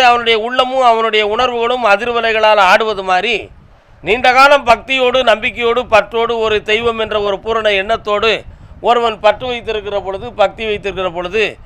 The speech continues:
அதுக்கு பூஜை புனஸ்காரங்கள் எ-, நடக்கும் பொழுதும், அதை பற்றி சிந்திக்கும் பொழுதும் அவனுக்கு ஒரு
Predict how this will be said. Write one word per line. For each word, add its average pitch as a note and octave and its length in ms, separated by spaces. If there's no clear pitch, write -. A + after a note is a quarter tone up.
அதுக்கு G3+ 380
பூஜை G#3 460
புனஸ்காரங்கள் G3+ 720
எ-, G3+ 120
நடக்கும் G#3+ 440
பொழுதும், G3 300
அதை A3 240
பற்றி G3+ 320
சிந்திக்கும் G#3+ 460
பொழுதும் G3 320
அவனுக்கு B3+ 500
ஒரு A#3 200